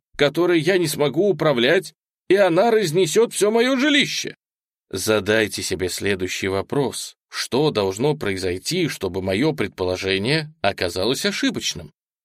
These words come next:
Если я не буду уделять внимания собаке, буду мало с ней гулять, она начнёт нервничать и портить вещи в моём жилище. Не очень приятная процедура.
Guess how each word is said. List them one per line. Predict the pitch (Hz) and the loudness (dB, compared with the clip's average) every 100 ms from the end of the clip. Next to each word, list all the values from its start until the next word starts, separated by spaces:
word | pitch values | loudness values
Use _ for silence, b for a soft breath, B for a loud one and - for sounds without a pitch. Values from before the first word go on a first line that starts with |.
| _ - | _ -6
Если | 95 95 92 | -4 -2 -4
я | 90 92 98 | -4 0 0
не | 117 107 | 0 -2
буду | 90 95 127 - | -4 -4 -4 -6
уделять | 123 110 90 104 107 | -4 -2 -2 -2 -4
внимания | 104 92 92 113 101 | -4 -2 -2 -2 -4
собаке, | - 82 - - 92 143 _ _ - | -6 -10 -12 -12 -10 -10 _ _ -14
буду | 107 165 160 | -6 -2 0
мало | 127 123 190 147 | 0 2 2 0
с | - | 0
ней | 117 151 | 0 0
гулять, | 110 104 90 107 151 - _ | 0 -2 0 0 -2 -8 _
она | - 101 104 | 2 2 2
начнёт | 101 95 104 101 - | 0 -2 -2 -4 -2
нервничать | 95 90 90 107 131 214 214 - | -2 -2 -2 -4 -2 -2 -2 -2
и | 139 | -2
портить | 120 - - - 190 151 | -2 -2 -4 -2 -6 -2
вещи | 101 95 196 | -2 -2 -2
в | 170 | 0
моём | 120 95 120 | 0 0 0
жилище. | 233 294 - - - _ _ _ _ _ _ _ _ | 0 0 0 -4 -10 _ _ _ _ _ _ _ _
Не | 117 120 123 | -2 0 0
очень | 123 95 92 | 0 -2 -6
приятная | 85 87 87 87 90 | -8 -10 -10 -14 -16
процедура. | 92 - 85 - - | -14 -14 -14 -18 -20